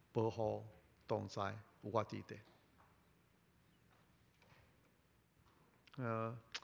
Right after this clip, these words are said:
最近有几遍吼，嗯，我去台北开会时阵，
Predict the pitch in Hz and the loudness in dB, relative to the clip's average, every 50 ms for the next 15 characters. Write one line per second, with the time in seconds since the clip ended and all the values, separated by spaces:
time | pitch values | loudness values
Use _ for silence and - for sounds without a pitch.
0 | - - - - 190 151 156 135 127 120 - - 151 151 - 123 107 107 104 107 | -10 -4 2 4 6 8 8 8 8 8 8 6 6 6 8 6 6 6 4 2
1 | 104 101 101 98 - - - - - - - - 131 117 107 107 117 127 143 147 | 2 2 0 -2 -6 -14 -20 -20 -20 -18 -10 -6 -4 -2 -2 -2 0 4 6 6
2 | 143 - 143 127 123 117 113 120 - - - - - - 123 113 - 117 113 - | 6 8 8 8 8 8 6 4 0 -4 -14 -8 2 6 6 8 8 6 4 4
3 | 123 117 110 113 113 110 110 - 113 - 110 104 107 110 | 4 4 6 6 6 6 4 2 0 0 0 -2 -2 -2